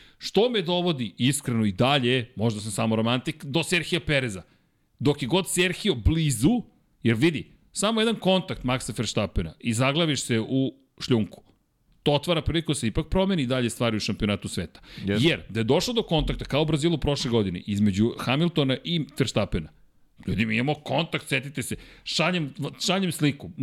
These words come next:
Speaker 1: to ono mora da se, moramo se podsjetimo toga. Dakle, mi imamo situaciju u kojoj kontakt između njih u Australiji, Charles Leclerc, gde je završio?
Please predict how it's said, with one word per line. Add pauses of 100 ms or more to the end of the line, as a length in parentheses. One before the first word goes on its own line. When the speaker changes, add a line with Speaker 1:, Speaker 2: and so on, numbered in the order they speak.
Speaker 1:
to
ono
mora
da
se,
moramo
se
podsjetimo
toga. (320)
Dakle,
mi
imamo
situaciju
u
kojoj
kontakt
između
njih
u
Australiji, (160)
Charles
Leclerc,
gde
je
završio?